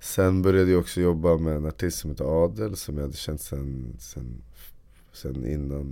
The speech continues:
musik egentligen. Ja, eh, innan musik för honom, eh, främst. Men, eh, men allmänt. Och, eh,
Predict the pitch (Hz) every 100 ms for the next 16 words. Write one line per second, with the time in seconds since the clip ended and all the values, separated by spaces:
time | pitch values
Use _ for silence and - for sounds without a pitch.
0 | 71 73 - 76 71 - 71 76 65 60
1 | - - - - - - - - 73 73
2 | 73 78 78 73 92 87 - 82 - 80
3 | 85 82 85 82 67 - - - - 62
4 | 53 50 - - 67 - - 85 85 82
5 | 78 76 73 - - - - - - 90
6 | 87 85 85 85 90 90 - 90 85 -
7 | - 92 90 90 87